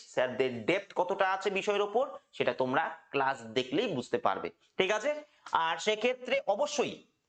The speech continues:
কোনো পিপিটি ছাড়া একদম ঘন্টার পর ঘন্টা স্যাররা ক্লাস নেওয়ারও ক্ষমতা রাখে, সেইভাবে তোমাদের পুরো গাইড করা হবে। আর তোমরা যদি WhatsApp গ্রুপে জয়েন করো, তাহলে সেখানে প্রচুর মক টেস্ট পাবে,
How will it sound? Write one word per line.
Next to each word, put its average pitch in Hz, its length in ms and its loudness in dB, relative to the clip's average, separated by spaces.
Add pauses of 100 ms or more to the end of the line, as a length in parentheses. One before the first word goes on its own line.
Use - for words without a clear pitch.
(320)
কোনো 208 120 4 (100)
পিপিটি 208 380 2
ছাড়া 190 220 2 (300)
একদম 180 340 -2 (200)
ঘন্টার 170 380 2
পর 185 80 2 (160)
ঘন্টা 160 340 0 (120)
স্যাররা 147 300 0 (120)
ক্লাস 135 200 2 (140)
নেওয়ারও 160 320 0
ক্ষমতা 185 320 2
রাখে, 175 180 -2 (140)
সেইভাবে 160 420 0 (120)
তোমাদের 147 320 2 (640)
পুরো 220 240 2 (580)
গাইড 156 320 0 (240)
করা 127 260 2
হবে। 147 200 2 (480)
আর 135 100 0 (320)
তোমরা 131 220 2
যদি 123 120 0 (160)
WhatsApp 117 320 2
গ্রুপে 113 180 0 (120)
জয়েন 185 220 0 (100)
করো, 208 140 2
তাহলে 156 220 -2
সেখানে 151 300 2
প্রচুর 214 220 0 (180)
মক 170 160 2 (140)
টেস্ট 208 280 0
পাবে, 135 180 2